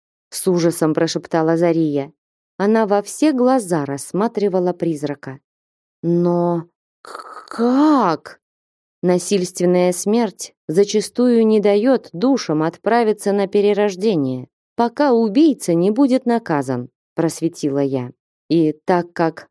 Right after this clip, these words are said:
Арелия до недавнего времени понятия не имела, кто её убил, но всячески защищала ту, которую считала подругой, то уйти до конца в чертоге Мараны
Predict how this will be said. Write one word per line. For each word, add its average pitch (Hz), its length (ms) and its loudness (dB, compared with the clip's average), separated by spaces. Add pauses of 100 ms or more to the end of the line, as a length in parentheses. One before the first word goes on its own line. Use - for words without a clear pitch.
(100)
Арелия 160 640 2
до 151 100 0
недавнего 160 600 2
времени 175 440 2
понятия 196 680 0
не 165 240 2
имела, 147 340 2
кто 202 220 -2
её 156 340 2
убил, 214 520 2 (380)
но 254 240 2
всячески 226 640 -2
защищала 220 760 0
ту, 330 340 0 (180)
которую 208 480 2
считала 170 420 0
подругой, 165 680 2 (360)
то 160 340 2
уйти 190 500 0
до 143 140 0
конца 143 520 -2
в - 80 -16
чертоге 156 580 0
Мараны 143 720 -2